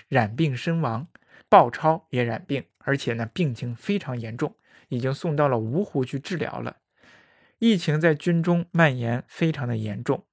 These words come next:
曾国藩他派出去的这些巡查的要员呢，只要一派出回来之后必然染病。但是幸运的是呢，不知道怎么回事，曾国藩他自己没有染上，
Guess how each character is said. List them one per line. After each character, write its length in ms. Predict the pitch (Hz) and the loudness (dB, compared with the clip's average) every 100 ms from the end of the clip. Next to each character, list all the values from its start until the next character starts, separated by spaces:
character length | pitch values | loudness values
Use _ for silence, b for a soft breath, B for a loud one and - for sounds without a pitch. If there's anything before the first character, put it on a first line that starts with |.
| b b | b b
曾 200 | - 147 | -2 0
国 160 | 135 131 | 2 0
藩 240 | 147 143 b - | 0 -2 b -8
他 100 | 143 | -6
派 380 | - - 214 147 | -4 2 2 2
出 180 | - 156 | -2 -4
去 180 | - | -2
的 120 | 143 120 | -2 0
这 160 | 143 | 0
些 200 | 131 139 | 0 -2
巡 320 | 123 - 139 | -2 -2 -2
查 200 | 160 - | -2 -4
的 100 | 131 | -2
要 240 | 151 185 127 | 4 4 4
员 240 | 113 120 | 0 -2
呢， 140 | 120 110 b b | -2 -4 b b
只 120 | - 139 | 2 4
要 120 | 196 | 6
一 120 | 185 | 2
派 200 | - 151 | 0 -2
出 240 | - 156 - | -2 -6 -4
回 180 | - 131 | 0 0
来 140 | 127 | 0
之 160 | 127 139 | -2 -4
后 240 | 139 - | -4 -6
必 120 | 220 160 | -2 -2
然 280 | 113 110 - | -2 -6 -2
染 180 | 123 - | -2 0
病。 160 | - - _ _ - | -2 -2 _ _ 0
但 160 | 196 | 2
是 80 | 202 | 2
幸 140 | 285 | 0
运 180 | 190 143 | 0 2
的 120 | 117 | 0
是 160 | 107 127 | -2 -4
呢， 160 | 113 b b b - | -4 b b b -4
不 60 | 156 | 0
知 60 | |
道 60 | 165 | 0
怎 120 | - | 0
么 100 | - | -6
回 160 | - 117 | -6 -4
事， 160 | - | -4
曾 280 | 117 180 165 | -2 0 0
国 100 | 135 | 0
藩 180 | - 185 | 0 0
他 140 | 202 | 0
自 240 | 170 - 156 | -4 -4 -6
己 80 | 135 | -6
没 100 | 110 | -6
有 80 | |
染 240 | - - - | -2 -4 -4
上， 200 | - | -4